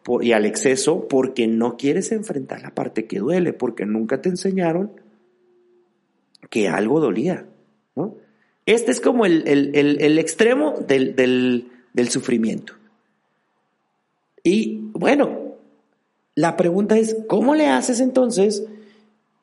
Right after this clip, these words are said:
si estás en el exceso, si estás en el desmadre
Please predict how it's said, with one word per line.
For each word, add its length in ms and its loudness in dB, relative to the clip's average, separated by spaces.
si 180 0
estás 300 0
en 100 0
el 120 0
exceso, 540 0
si 160 -4
estás 300 -2
en 140 0
el 100 0
desmadre 640 0